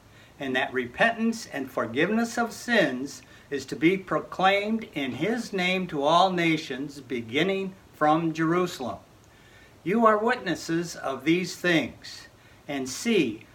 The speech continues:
I am sending upon you what my Father promised. So stay here in the city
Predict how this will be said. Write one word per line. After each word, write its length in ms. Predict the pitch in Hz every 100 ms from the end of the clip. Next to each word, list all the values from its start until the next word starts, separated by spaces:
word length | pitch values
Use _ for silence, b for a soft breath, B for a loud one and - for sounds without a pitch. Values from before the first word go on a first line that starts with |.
| -
I 180 | 147 170
am 160 | 196 180
sending 480 | - 190 233 247 233
upon 420 | - 196 202 202
you 300 | 160 156 156
what 260 | 143 147
my 200 | 131 131
Father 460 | 131 - 160 170 175
promised. 760 | 165 160 160 131 92 - - - B B B
So 240 | - 131
stay 480 | 127 - 185 208 240
here 280 | 185 202 202
in 200 | 180 156
the 80 | 139
city 640 | - - 202 143 139